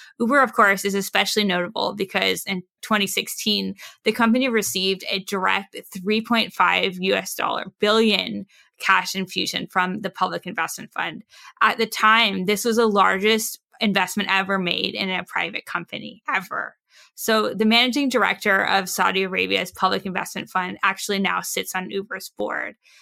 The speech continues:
So at the time, there was a lot of criticism,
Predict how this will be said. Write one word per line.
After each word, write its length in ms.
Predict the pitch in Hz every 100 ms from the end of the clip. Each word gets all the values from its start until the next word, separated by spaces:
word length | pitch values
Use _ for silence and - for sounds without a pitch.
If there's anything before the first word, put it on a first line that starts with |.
| _ -
So 340 | - 247 233 - 240
at 140 | 240
the 100 | 254
time, 460 | - - 240 226 202
there 120 | 208
was 140 | 226
a 60 | 254
lot 180 | 220 202
of 120 | 185
criticism, 800 | - 196 - 185 - - -